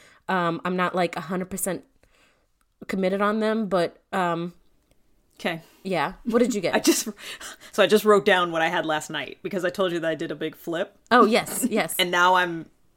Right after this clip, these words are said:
Speaker 2: I'm rethinking my flip. <laughs>
Speaker 1: Oh, okay.
Speaker 2: So, okay. Here's what I, I'm gonna tell you what I had last night.
Speaker 1: Okay.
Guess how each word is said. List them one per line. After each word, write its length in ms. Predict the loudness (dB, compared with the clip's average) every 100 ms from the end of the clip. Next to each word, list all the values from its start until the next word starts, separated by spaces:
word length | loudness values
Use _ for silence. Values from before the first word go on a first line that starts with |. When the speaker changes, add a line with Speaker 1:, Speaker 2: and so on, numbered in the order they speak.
| _ _ _
Speaker 2:
I'm 100 | -10
rethinking 380 | -8 -10 -10 -10
my 120 | -10
flip. 240 | -8 -10 -6 -2
<laughs> 40 | 2 4 8 8
Speaker 1:
Oh, 120 | 8
okay. 260 | 6 0 0 2
Speaker 2:
So, 220 | 4 6
okay. 260 | 6 4 2 -14 -20 -20 -4
Here's 300 | 2 2 4
what 120 | 2
I, 220 | 2 0 -8 -20 _
I'm 140 | 4 6
gonna 140 | 4
tell 160 | 2 0
you 100 | 2
what 80 | 2
I 60 |
had 200 | 4 2 2
last 260 | 0 -2
night. 420 | -8 -8 -8 -12 _ -18
Speaker 1:
Okay. 280 | -12 -8